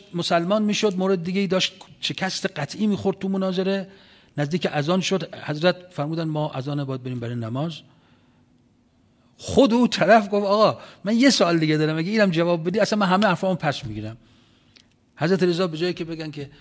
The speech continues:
«خب حالا بشینیم این الان دیگه جلوی جمع مچالش کنیم، تمومش کنیم»، فرمودن «دیر نمیشه آقا، ما می‌ریم نماز، باز اگه خواستید بعد نماز جلسه رو ادامه می‌دیم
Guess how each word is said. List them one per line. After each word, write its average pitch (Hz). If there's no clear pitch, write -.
«خب 180
حالا 180
بشینیم 175
این 165
الان 151
دیگه 147
جلوی 135
جمع 139
مچالش 123
کنیم، 123
تمومش 120
کنیم»، 170
فرمودن 185
«دیر 185
نمیشه 196
آقا، 156
ما 151
می‌ریم 151
نماز، 143
باز 131
اگه 117
خواستید 123
بعد 117
نماز 127
جلسه 151
رو 160
ادامه 165
می‌دیم 143